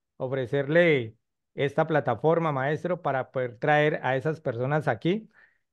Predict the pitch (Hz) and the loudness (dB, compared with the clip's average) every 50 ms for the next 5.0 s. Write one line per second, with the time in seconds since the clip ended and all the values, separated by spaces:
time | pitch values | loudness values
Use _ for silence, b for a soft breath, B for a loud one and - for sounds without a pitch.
0 | _ _ - 135 131 127 123 120 120 - - - 165 143 139 - 147 143 131 - | _ _ 0 2 2 4 4 2 0 -2 -4 -2 -2 0 2 4 4 4 4 2
1 | 139 123 110 143 139 143 151 151 135 156 151 160 151 123 127 113 - 131 135 143 | 0 -2 2 2 4 4 4 2 2 0 -2 -4 -4 -6 -6 -6 -2 0 0 0
2 | 139 - 147 139 139 143 147 139 143 160 - - - 139 131 123 - 143 139 135 | 0 0 -2 -2 -2 -2 -6 -8 -8 -10 -4 0 4 4 4 4 4 2 2 2
3 | - 175 170 185 170 156 165 143 123 110 123 139 139 127 120 107 123 123 110 127 | 4 2 4 4 2 2 2 0 -2 0 2 4 4 4 2 0 -4 -4 -4 -4
4 | 123 123 135 143 - 175 160 160 156 131 117 139 139 143 151 160 175 165 170 | -6 -6 -6 -2 0 0 2 2 0 -2 2 2 2 4 4 2 0 -2 -4